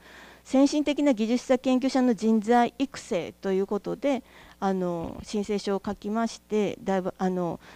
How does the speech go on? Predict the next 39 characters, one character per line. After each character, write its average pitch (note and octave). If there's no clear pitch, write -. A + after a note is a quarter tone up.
文 G#3+
科 A3+
省 G3
か A3
ら G3
支 -
援 G#3
を G#3
い G3+
た A3+
だ A3+
い A3+
て、 C#4
ダ G#3
イ G#3
バ G3
ー -
シ -
テ G3+
ィ G3
推 F#3+
進 F#3+
セ B3+
ン A3+
タ E3
ー -
と F#3
い F#3
う F3+
形 F3+
で、 B3+
あ A3
の、 G#3+
下 C#4
の C4+
方 C#4
に、 B3+
あ G3+
の、 F3+